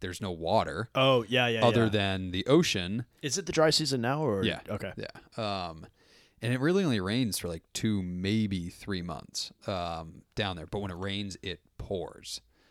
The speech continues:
Speaker 2: Yeah.
Speaker 1: So, like, they're in heaven then 'cause it's
Speaker 2: Sure.
Speaker 1: still kinda warm out, but everything's soaking wet.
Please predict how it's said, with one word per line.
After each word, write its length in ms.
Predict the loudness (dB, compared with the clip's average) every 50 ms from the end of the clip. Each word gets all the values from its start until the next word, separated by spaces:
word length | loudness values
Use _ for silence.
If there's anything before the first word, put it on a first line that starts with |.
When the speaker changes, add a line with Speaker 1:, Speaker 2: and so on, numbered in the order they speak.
| _ 2
Speaker 2:
Yeah. 100 | 4 6
Speaker 1:
So, 120 | 6 4
like, 180 | 4 0 -2 -6 _ _ _ _
they're 120 | -2 -2 -2
in 80 | 0
heaven 360 | 4 4 4 6 4 2 0
then 360 | 0 0 0 2 0 -2 -4 -6
'cause 220 | -8 -6 -6 -6
it's 100 | -4 -4
Speaker 2:
Sure. 100 | -2 2
Speaker 1:
still 160 | 2 2 2
kinda 220 | 2 2 0 0 0
warm 260 | 0 0 0 0 0
out, 220 | -2 -4 -4 -4
but 140 | -4 -4 -4
everything's 320 | -4 -6 -6 -8 -8 -6
soaking 320 | -6 -6 -6 -6 -10 -12 -8
wet. 260 | -8 -8 -8 -8 -12